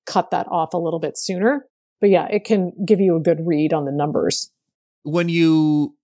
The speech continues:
Speaker 2: have, let's say, the, the registration checkout shop, you don't print on demand. My, my thought would be that you, you actually keep zero stock and you actually print on demand and you ship it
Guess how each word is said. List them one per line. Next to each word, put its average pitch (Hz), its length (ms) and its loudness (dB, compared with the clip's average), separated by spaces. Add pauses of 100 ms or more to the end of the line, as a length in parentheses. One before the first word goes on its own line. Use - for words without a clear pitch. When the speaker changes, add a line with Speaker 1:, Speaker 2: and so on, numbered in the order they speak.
Speaker 2:
have, 185 300 -2
let's 165 220 0
say, 131 340 0
the, 123 340 -2
the 120 180 0
registration 127 720 -2
checkout - 600 -8 (260)
shop, - 460 -4 (760)
you 147 160 2
don't 220 400 0
print 180 380 0
on 147 160 0
demand. 123 500 -2
My, 127 320 -2
my 135 500 0 (140)
thought 170 340 0
would 143 180 -4
be 139 120 2
that 127 240 -4
you, 131 300 0
you 127 240 -2
actually 143 340 -4
keep - 280 -4
zero 131 440 2
stock - 400 0
and 127 140 -2
you 143 40 0
actually 143 320 -2
print 143 360 -2
on 123 160 -2
demand 131 420 0
and 117 160 -6
you 120 80 -8
ship - 320 -4
it 127 240 -6